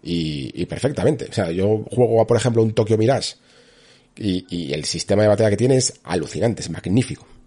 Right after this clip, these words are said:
Y, mm, lo disfruté muchísimo, muchísimo más de lo que he podido disfrutar algunos, algunos Final Fantasy. Así, así de claro.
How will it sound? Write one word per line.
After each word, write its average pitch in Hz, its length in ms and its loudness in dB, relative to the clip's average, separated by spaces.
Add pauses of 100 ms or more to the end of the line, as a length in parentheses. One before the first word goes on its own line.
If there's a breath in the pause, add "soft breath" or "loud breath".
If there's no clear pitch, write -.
(360)
Y, - 80 -12
mm, 85 600 -6
lo 90 120 -4
disfruté 90 380 -2
muchísimo, - 640 -2
muchísimo 120 440 0
más 123 140 4
de 127 60 4
lo 120 80 4
que 117 100 -4
he - 20 -10
podido 123 440 4
disfrutar 123 420 2
algunos, 120 400 2 (320 loud breath)
algunos 196 340 2
Final 170 260 -4
Fantasy. - 360 -4 (640)
Así, - 300 -2
así - 180 0
de 87 100 -2
claro. - 220 -4